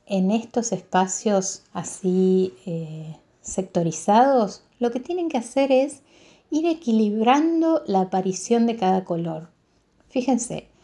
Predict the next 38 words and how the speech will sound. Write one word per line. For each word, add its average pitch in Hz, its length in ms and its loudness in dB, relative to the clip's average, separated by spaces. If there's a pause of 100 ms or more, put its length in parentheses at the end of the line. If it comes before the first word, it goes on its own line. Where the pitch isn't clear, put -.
(260)
primero 254 300 2
empecé 269 400 -2
con 240 200 4
un 233 440 2
verde 240 500 6
más, 190 460 -4
un 202 120 -4
verde 196 220 -2
más 175 160 -6
seco, 233 580 2
un 196 140 -2
verde 190 340 2
al 175 180 -2
cual 185 320 2
le 175 140 0
agregué 180 440 0
un 185 240 -2
gris, 190 500 -4 (960)
un 190 200 2
gris 202 260 2
específico, 202 720 -2
un 180 80 -4
gris 190 200 0
de 190 140 4
paint, 202 500 2
que 180 100 -2
es 170 100 -8
un 185 160 -2
gris 190 220 -2
azulado, 202 760 0 (1900)
y 240 120 0
fui 349 480 0 (460)
equilibrando 254 880 2
por 202 180 0
dónde 247 260 2
iban 247 240 4
a 196 60 0
aparecer 185 880 0